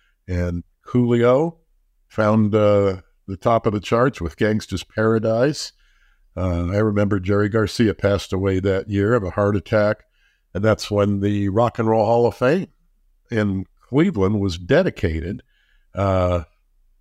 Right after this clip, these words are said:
another story, Kevin, you seem to like 'em, uh, in front of the hotel in Cleveland. That's the only time I've been there was for the dedication in ninety-five.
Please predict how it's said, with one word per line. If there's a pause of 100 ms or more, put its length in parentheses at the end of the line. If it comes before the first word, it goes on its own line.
(140)
another
story,
Kevin,
you
seem
to
like
'em,
uh,
in
front
of
the
hotel
in
Cleveland.
That's
the
only
time
I've
been
there
was (520)
for
the
dedication
in
ninety-five.